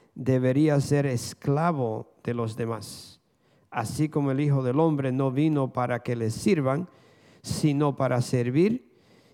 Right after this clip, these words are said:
y para dar su vida en rescate de muchos".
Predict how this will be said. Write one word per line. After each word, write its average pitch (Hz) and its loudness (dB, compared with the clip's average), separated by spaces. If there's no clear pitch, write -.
y 143 4
para 120 0
dar 139 0
su - -4
vida 139 0
en 113 -2
rescate 139 0
de 123 -2
muchos". - -10